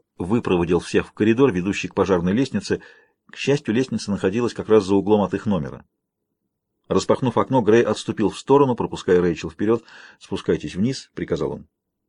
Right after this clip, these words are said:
«и спрячьтесь где-нибудь». Рэйчел выбралась в окно на железные ступени. Повернувшись к Ковальски, Грей ткнул гиганта в грудь, не отставая от неё ни на шаг. «Можешь быть спокоен», — ответил тот, вылезая следом за Рэйчел на лестницу.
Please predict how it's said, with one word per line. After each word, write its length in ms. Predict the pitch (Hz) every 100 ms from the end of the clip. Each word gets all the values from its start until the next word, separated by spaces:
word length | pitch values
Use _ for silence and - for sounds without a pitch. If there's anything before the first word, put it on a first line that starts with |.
| _
«и 100 | 117
спрячьтесь 540 | - 120 - - 82
где-нибудь». 400 | 87 87 80 - _ _ _ _
Рэйчел 460 | 85 139 147 127
выбралась 520 | 101 120 123 110 101 98
в 80 |
окно 280 | 101 - 127
на 100 | 120
железные 380 | 95 104 95 98
ступени. 500 | 90 98 127 135 110 - - - - _ _ _ _ -
Повернувшись 640 | 104 117 131 131 110 -
к 60 |
Ковальски, 600 | - 113 135 143 - 90 - _ _ _ -
Грей 380 | 85 98 110
ткнул 480 | 107 - - - 190
гиганта 460 | 147 92 92 80 87
в 60 |
грудь, 220 | 82 120 -
не 140 | 85
отставая 580 | 95 - - 92 98 127
от 100 | -
неё 160 | 73 135
ни 180 | 160
на 140 | 233 240
шаг. 400 | - - - _ _ _ _ _ _
«Можешь 460 | - 80 85 78
быть 140 | 78 78
спокоен», — 580 | - 80 82 85 90 90
ответил 400 | 90 101 110 110
тот, 200 | 107 101
вылезая 380 | 92 95 98 95
следом 340 | 98 95 90
за 100 | 87
Рэйчел 260 | 87 78 87
на 100 | 87
лестницу. 500 | 110 - 98 98